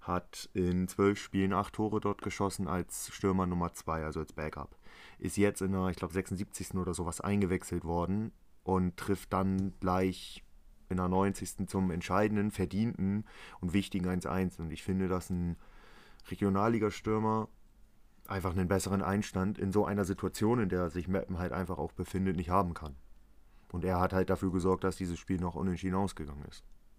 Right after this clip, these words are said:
Weil er den Fuß reingehalten hat. Sicherlich relativ unbedrängt, aber den, den wollte er auch so haben. Und insgesamt fand ich die zwanzig Minuten, die man ihn gesehen hat, auch nicht gänzlich schlecht. Schöne Arbeit gegen den Ball. Ja,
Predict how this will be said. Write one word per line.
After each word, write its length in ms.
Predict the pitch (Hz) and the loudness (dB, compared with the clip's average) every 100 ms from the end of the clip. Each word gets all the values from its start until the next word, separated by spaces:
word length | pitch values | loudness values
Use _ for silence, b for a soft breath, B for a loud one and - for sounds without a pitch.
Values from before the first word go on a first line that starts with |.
| B B B B B B - - | B B B B B B -6 2
Weil 120 | 101 | 4
er 80 | 90 | 4
den 120 | 85 | 0
Fuß 260 | - 82 | -4 -6
reingehalten 500 | 80 82 80 80 76 | -6 -4 -4 -4 -4
hat. 140 | 78 82 | -6 -2
Sicherlich 500 | 90 92 92 90 - - - - - - | 2 4 4 2 -2 -20 -20 -20 -20 -14
relativ 440 | - 90 90 - - | -4 0 0 0 -2
unbedrängt, 640 | 110 110 95 104 104 - B B B B B B B B - - - - - - | 0 0 2 4 4 0 B B B B B B B B -20 -20 -20 -20 -20 -12
aber 400 | 80 82 82 82 | -6 -2 0 0
den, 580 | 73 95 90 87 85 - | 0 2 4 4 2 0
den 220 | 87 80 | 0 6
wollte 260 | 92 90 | 6 6
er 40 | 90 | 0
auch 100 | 82 | -2
so 140 | 85 | 0
haben. 200 | 85 95 | 4 4
Und 80 | 87 | 4
insgesamt 460 | 90 85 82 95 95 | 0 -4 -2 -2 -2
fand 160 | 87 | -4
ich 80 | 85 | -6
die 340 | - 82 85 - | -6 -4 -4 -4
zwanzig 340 | 90 90 80 | -4 -4 -4
Minuten, 340 | 90 95 90 | -2 -2 0
die 80 | 90 | -2
man 160 | 87 85 | -2 -2
ihn 160 | 90 | -2
gesehen 300 | 82 87 92 | -2 0 0
hat, 140 | 90 - | 0 -2
auch 200 | 87 - | -6 -4
nicht 200 | 98 - | -8 -4
gänzlich 360 | 95 92 92 | -6 -4 -8
schlecht. 340 | - 110 - - | 0 0 0 -8
Schöne 280 | - 92 85 | -4 0 2
Arbeit 260 | 90 85 | 0 0
gegen 160 | 104 98 | 0 2
den 140 | 87 | 2
Ball. 300 | 85 92 90 - - - b b b b b b b - | 2 2 2 -2 -14 -20 b b b b b b b -14
Ja, 160 | 123 | -12